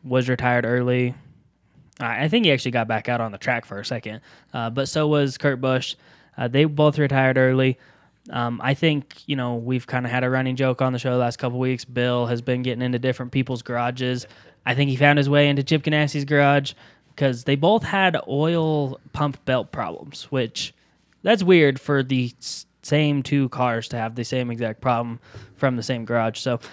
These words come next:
uh, thought that was pretty interesting. You know, like I said, it was largely dominated by Larson in the first stage. He got his lead out to three point five,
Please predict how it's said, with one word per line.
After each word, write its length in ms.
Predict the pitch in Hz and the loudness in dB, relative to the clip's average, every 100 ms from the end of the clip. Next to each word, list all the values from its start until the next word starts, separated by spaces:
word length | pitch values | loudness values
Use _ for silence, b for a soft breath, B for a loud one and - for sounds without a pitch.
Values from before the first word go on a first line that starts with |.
| B - | B -4
uh, 260 | 123 120 | 0 0
thought 80 | 113 151 | 2 4
that 80 | 143 | 4
was 80 | 131 | 2
pretty 220 | 143 131 | -2 -2
interesting. 520 | 131 131 123 143 131 - B B _ _ - | 0 -2 -2 -4 -4 -6 B B _ _ -10
You 140 | 185 | -2
know, 100 | 208 | 2
like 220 | 175 175 170 | 2 2 0
I 60 | |
said, 280 | 160 214 120 | 0 0 0
it 80 | 127 | 2
was 180 | 127 131 | 0 2
largely 300 | 139 139 139 | 2 2 2
dominated 640 | 139 135 135 131 127 131 | 2 2 2 0 0 -2
by 540 | 127 123 123 123 123 123 _ - | 0 2 2 2 0 -4 _ -4
Larson 520 | 123 135 - 143 139 | 0 0 -2 -2 -2
in 260 | - 135 131 | -4 -4 -2
the 100 | 127 | -2
first 640 | - 135 131 - - - - | -2 -2 -2 -6 -14 -18 -12
stage. 600 | - 123 135 180 - - | -4 0 0 -2 -8 -6
He 200 | 131 123 | -4 -2
got 200 | 127 123 | 0 0
his 140 | 120 | 0
lead 180 | 127 131 | 0 0
out 140 | 123 120 | 0 -2
to 40 | |
three 200 | - 143 | -2 -2
point 280 | 131 139 127 | 0 -2 -2
five, 400 | - 131 135 131 | 2 4 4 2